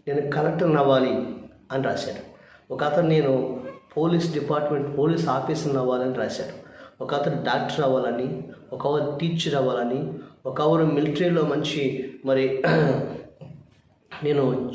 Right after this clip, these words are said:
జాబ్ చేయాలని, ఎయిర్‌పోర్ట్‌లో చేయాలని, ఇంజనీరింగ్ చేయాలని, రకరకాల వాళ్ళ యొక్క అంబిషన్స్ వాళ్ళు చెప్పుకుంటూ వచ్చారు. వారిలో ఒక ఆయన జాన్ గరై అవున యవనస్తుడు ఉన్నాడు. అతను ఏం రాశాడంటే, అమెరికా దేశంలో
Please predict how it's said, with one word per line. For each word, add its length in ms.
జాబ్ 380
చేయాలని, 580
ఎయిర్‌పోర్ట్‌లో 540
చేయాలని, 680
ఇంజనీరింగ్ 520
చేయాలని, 720
రకరకాల 600
వాళ్ళ 220
యొక్క 160
అంబిషన్స్ 1000
వాళ్ళు 180
చెప్పుకుంటూ 460
వచ్చారు. 360
వారిలో 360
ఒక 200
ఆయన 420
జాన్ 540
గరై 380
అవున 200
యవనస్తుడు 520
ఉన్నాడు. 380
అతను 200
ఏం 160
రాశాడంటే, 840
అమెరికా 340
దేశంలో 540